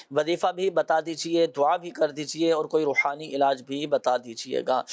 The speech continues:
اچھا، یہ ایک اور میسج ہے کہ میرے پیٹ میں اور دماغ میں بہت زیادہ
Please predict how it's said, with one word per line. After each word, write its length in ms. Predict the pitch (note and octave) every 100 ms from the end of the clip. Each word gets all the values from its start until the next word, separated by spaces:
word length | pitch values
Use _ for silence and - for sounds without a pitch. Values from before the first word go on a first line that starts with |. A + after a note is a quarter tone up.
| - - -
اچھا، 200 | D#3 G3
یہ 180 | F3 F#3+
ایک 180 | F3+ G3
اور 60 |
میسج 340 | F3 E3+ F3+ F3+
ہے 60 |
کہ 100 | F#3
میرے 200 | F3+ F3
پیٹ 380 | F3+ - D#3+ D#3+
میں 140 | F3 F3
اور 140 | E3+ - _
دماغ 480 | D3 C#3+ D3 E3 F3+
میں 80 | F3+
بہت 380 | C#3 C#3+ F#3 E3
زیادہ 380 | D#3 D#3 E3